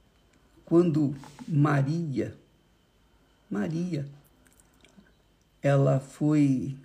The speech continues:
visitar sua, eh, prima,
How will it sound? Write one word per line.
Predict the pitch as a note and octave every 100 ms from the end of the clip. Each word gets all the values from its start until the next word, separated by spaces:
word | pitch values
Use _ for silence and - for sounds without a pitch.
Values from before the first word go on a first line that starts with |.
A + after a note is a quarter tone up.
| _
visitar | D#3 C#3 C3+ A3 F3 C#3 C#3+ - - C#3+ D3+ C3+ C3+ - - - _ _ _ _ _ _ _ _
sua, | - - - D3+ - C#3 - - - _ _ _ _ _ _ _ _ _ _ _ _ _ _ _ _ _ _ _ _ - B3+
eh, | - - -
prima, | E3 A3+ G#3 -